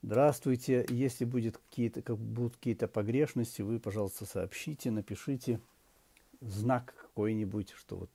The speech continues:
не видно, не слышно и прочее, прочее. Ну, я надеюсь, что все будет хорошо. Э,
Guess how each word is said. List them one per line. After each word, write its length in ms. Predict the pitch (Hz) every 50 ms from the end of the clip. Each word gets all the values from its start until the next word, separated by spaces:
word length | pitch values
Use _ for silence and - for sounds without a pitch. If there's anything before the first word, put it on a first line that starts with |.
| - -
не 140 | 92 98
видно, 280 | 98 107 117 110 107 92
не 160 | 90 92 90
слышно 460 | - - - 117 117 110 - - 98
и 120 | 95 90 92
прочее, 420 | - - - 92 95 - - 98
прочее. 420 | - - - - 71 71 - - -
Ну, 160 | 98 139 151
я 160 | 117 120 135
надеюсь, 440 | 131 120 107 104 123 131 127 123 - - - - - - - - - - - - - - - -
что 300 | - - - 110 104 101
все 200 | - - 127 110
будет 220 | 104 98 95 -
хорошо. 380 | - 101 98 98 - - - 101 - - _ _ _ _ _ _ - - - - _ - - - - - - - - - - - - - - - - - - - - - _ _ _ _ _ _ _ - -
Э, 280 | 190 175 170 160 156